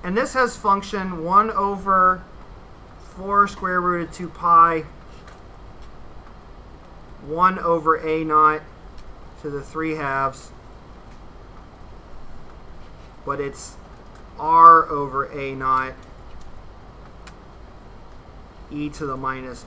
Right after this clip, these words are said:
R over two A naught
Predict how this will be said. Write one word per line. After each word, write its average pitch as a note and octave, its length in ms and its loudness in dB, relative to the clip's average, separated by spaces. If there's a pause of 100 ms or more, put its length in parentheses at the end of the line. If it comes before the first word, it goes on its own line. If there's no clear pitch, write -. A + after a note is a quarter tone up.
R C3 500 2
over A#2+ 520 -6 (1400)
two C#3 220 -12
A B2 160 -10
naught A2+ 360 -8